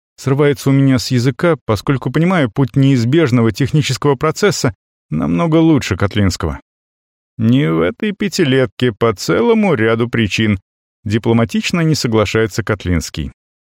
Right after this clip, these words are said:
«Давай думать вместе. Вот тебе мои вводные. Девяносто процентов детей в возрасте до года у нас в городе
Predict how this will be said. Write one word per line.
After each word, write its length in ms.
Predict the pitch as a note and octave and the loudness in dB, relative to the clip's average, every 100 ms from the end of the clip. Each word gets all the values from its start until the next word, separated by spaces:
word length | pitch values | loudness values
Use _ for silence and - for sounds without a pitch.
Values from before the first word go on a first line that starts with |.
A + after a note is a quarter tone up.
| - | -8
«Давай 340 | G#2 A3+ C#4+ | -4 -2 -2
думать 320 | G3 G3+ F#3+ | -2 -2 -2
вместе. 460 | C3 A2 F2 - D2+ _ _ _ _ - | 0 0 0 -6 -12 _ _ _ _ -4
Вот 220 | A#2+ G3+ | -2 -2
тебе 320 | - E3+ F3 | -4 -2 0
мои 260 | F3 E3+ E3+ | 0 0 2
вводные. 640 | D3+ D3 E3 G#2 D#2+ C2+ C#2 _ _ | 2 2 2 0 -2 -4 -10 _ _
Девяносто 640 | E2+ E2+ B2 D#3+ G3 - F3 | -6 -2 0 0 -2 -2 -4
процентов 600 | D#3 D#3 - E3+ D3+ C#3 | 0 0 0 0 0 0
детей 400 | B2+ D3+ E3 B2 | 0 0 2 2
в 80 | G#2 | 2
возрасте 600 | A2 D3 C3 C3 - C3 | 2 2 2 0 -2 -2
до 160 | B2 | 0
года 340 | B2+ D#3 D3+ A2 | 0 0 2 2
у 100 | A2+ | 2
нас 220 | C#3 B2+ | 2 2
в 160 | G#2 G#2 | 0 -2
городе 460 | C#3+ D#3 A2 G#2 | 0 0 0 -2